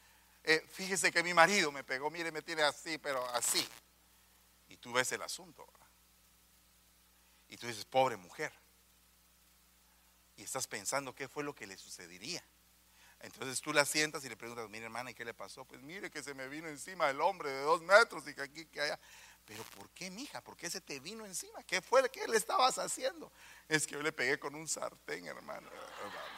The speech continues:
Examinemos las causas.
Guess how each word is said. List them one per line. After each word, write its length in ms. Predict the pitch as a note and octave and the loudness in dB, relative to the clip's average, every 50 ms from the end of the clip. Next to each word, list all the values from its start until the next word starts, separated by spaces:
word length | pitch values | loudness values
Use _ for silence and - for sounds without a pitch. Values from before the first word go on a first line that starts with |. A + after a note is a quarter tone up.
| - - - - - - - - - - - - - - - - - - - - - - - | -14 -14 -16 -14 -14 -14 -14 -14 -14 -16 -16 -16 -18 -18 -20 -20 -20 -20 -20 -20 -20 -14 -12
Examinemos 580 | - - - C3 A#2 G#2+ G2+ A2+ D3 A#3 C4 A3+ | -2 6 8 8 8 8 8 8 12 12 12 12
las 160 | C3 - - | 12 8 12
causas. 560 | - G3+ A3+ - - - - - - - - | 12 12 12 12 12 6 -2 -6 -8 -8 -10